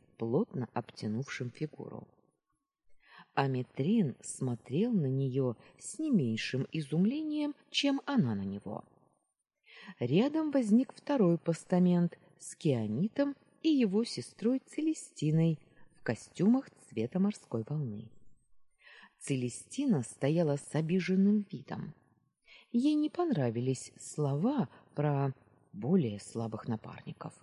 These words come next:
Уж она-то себя такой не считала — и была уверена, что будет посильнее брата. Третий постамент заняли Дровит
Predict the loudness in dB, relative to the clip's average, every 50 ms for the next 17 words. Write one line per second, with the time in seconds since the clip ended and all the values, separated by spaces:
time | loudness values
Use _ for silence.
0 | _ _ _ _ -20 -20 -20 _ _ _ _ _ _ _ -2 -2 -2 0 2 4
1 | 6 6 6 4 2 0 -2 -2 -2 -2 0 0 0 0 0 -2 -2 0 -2 0
2 | 0 0 0 -2 -2 -4 -4 -4 -6 -4 -4 -4 -2 0 0 -2 -2 -4 _ _
3 | _ _ _ _ _ _ _ _ _ -6 -4 -2 -2 -2 -2 -2 -2 -4 -4 -6
4 | -10 _ -2 0 2 2 2 0 0 0 -2 -2 -4 -8 -16 -18 -14 -14 -8 -4
5 | -2 0 0 2 2 2 2 2 0 0 -2 -18 -20 _ -4 -4 -2 -2 -2 -4
6 | 0 0 2 2 2 2 0 -2 -4 -4 -6 -6 -6 -8 -12 -14 -14 -14 _ _
7 | _ _ _ _ _ _ _ -4 0 0 2 0 0 -2 -6 -10 -8 -6 -6 -6
8 | -6 -4 -2 0 0 0 0 0 -2 -4 -8 -10 -14 -20 -20 -20 -16 _ -10 -10
9 | -4 0 2 4 6 6 4 4 2 2 0 0 -2 -4 -4 -4 -2 0 0 0
10 | 0